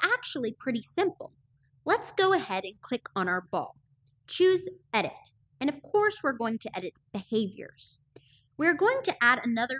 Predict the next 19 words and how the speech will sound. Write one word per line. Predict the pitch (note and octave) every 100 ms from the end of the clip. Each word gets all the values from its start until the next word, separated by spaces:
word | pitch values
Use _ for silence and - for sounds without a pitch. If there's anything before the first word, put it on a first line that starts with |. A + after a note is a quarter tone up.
| -
behavior | - _ G3 G3 F#3 F#3
here. | - F#3 B2+ _ _ _ _ _
We're | - G#3 G#3+ - _
going | D4 D#4+ E4
to | C#4+
do | G#3+ F3+ -
a |
collision | - A3+ A#3+ D4+ C4+ G#3
trigger, | - - - -
so | - -
go | A3+ -
ahead | D#4+ - F#3+
and | D#3+ F#3
find | - F3+ A3+
collision | - D4+ G3 E3 D#3 F3+ _ - _ -
under | G#3 G#3+
the | G#3+
triggers | A3+ - - D#4+ A#3 F3
menu. | - - _